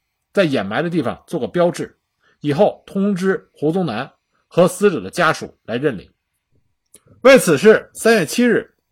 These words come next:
陕北新华广播电台受西北野战军司令部的委托，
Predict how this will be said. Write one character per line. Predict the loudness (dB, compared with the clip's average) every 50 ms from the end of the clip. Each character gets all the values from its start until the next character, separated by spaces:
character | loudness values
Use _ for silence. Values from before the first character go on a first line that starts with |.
| _ _ _ _ _ _
陕 | 2 4 4 6 6
北 | 4 2 2 -2 -6 _
新 | -8 -2 0 2 4
华 | 4 2
广 | 2 -2 -4
播 | -6 -6
电 | -6 -6 -6
台 | -8 -10 -10 -10 -10 -12 _ _ _ _ _ _ _ _
受 | 2 4 4 4
西 | 4 2 4 4
北 | 4 4
野 | 4
战 | 0 -2 -2
军 | -2 -2 -2 -2 -6 _
司 | -14 -6 -4 -2
令 | 0 0 0
部 | 0 -2
的 | -2 -4
委 | -6 -10 -12
托， | -4 0 0 0 0 0 -6 _